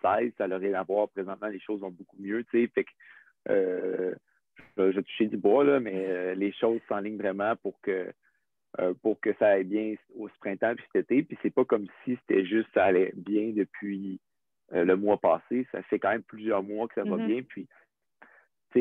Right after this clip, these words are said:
Speaker 1: sais, quand ça fait plusieurs mois puis plusieurs semaines que t'enchaînes les semaines difficiles, ben, tu sais, le corps se renforcit aussi. Puis, tu sais, t'es moins à risque, euh, d'avoir une rechute ou de, d'avoir une blessure subite.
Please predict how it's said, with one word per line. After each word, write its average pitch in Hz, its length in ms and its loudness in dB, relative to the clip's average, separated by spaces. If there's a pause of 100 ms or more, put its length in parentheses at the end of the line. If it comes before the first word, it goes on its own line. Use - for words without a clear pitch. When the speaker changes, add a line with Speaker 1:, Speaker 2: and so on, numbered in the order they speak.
Speaker 1:
sais, - 60 -6 (100)
quand 131 280 4
ça 120 80 -6
fait 107 120 -6
plusieurs 120 840 2
mois 120 600 -2
puis - 140 -18
plusieurs - 320 -8
semaines 117 300 -12
que - 80 -8
t'enchaînes 113 640 -6
les 101 220 -8
semaines 101 240 -6
difficiles, - 400 2
ben, 104 120 6
tu - 40 -2
sais, - 60 2
le - 100 -4
corps 117 320 4
se 113 80 -2
renforcit 101 680 -4
aussi. 139 320 -4
Puis, - 200 -6 (560)
tu 120 80 4
sais, 113 60 2
t'es 117 100 6
moins 117 540 4
à 98 140 0
risque, 101 340 -4 (460)
euh, 90 140 -6
d'avoir 98 340 -4
une 104 100 -12
rechute 98 520 -6
ou 101 100 -12
de, 95 260 -6
d'avoir 98 400 -4
une 98 80 -10
blessure 98 460 -2 (120)
subite. 101 280 -2